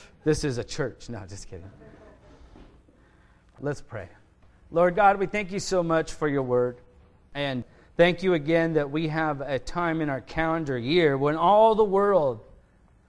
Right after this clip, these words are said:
whether they know it or not, is focused upon the peace that you bring.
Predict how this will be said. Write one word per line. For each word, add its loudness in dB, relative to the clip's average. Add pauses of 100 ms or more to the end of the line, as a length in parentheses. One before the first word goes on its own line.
(140)
whether 4
they 2
know 2
it 4
or 2
not, 2
is -4
focused -2
upon -4
the -8
peace -12
that -8
you -8
bring. -8